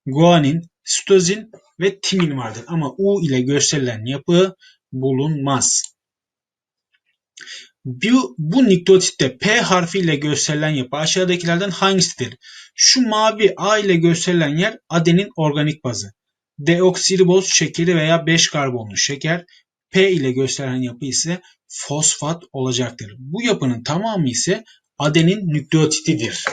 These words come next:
Evet, doğru ise D harfiyle, yanlış ise Y harfiyle devam edin. Yapı birimi nükleotittir. Nedir bu?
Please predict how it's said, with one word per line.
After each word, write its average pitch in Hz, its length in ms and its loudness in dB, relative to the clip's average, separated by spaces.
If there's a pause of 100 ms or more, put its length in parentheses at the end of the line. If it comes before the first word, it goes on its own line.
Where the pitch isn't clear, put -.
(1800)
Evet, 190 340 2
doğru 185 260 10
ise 135 300 4
D 151 140 2
harfiyle, 175 460 2
yanlış 170 460 -2
ise 180 220 -2
Y 165 180 0
harfiyle 165 420 -2
devam 156 300 0
edin. 110 280 -8 (760)
Yapı 170 360 0
birimi 196 320 2
nükleotittir. 180 600 2
Nedir 175 380 -2
bu? 226 240 -4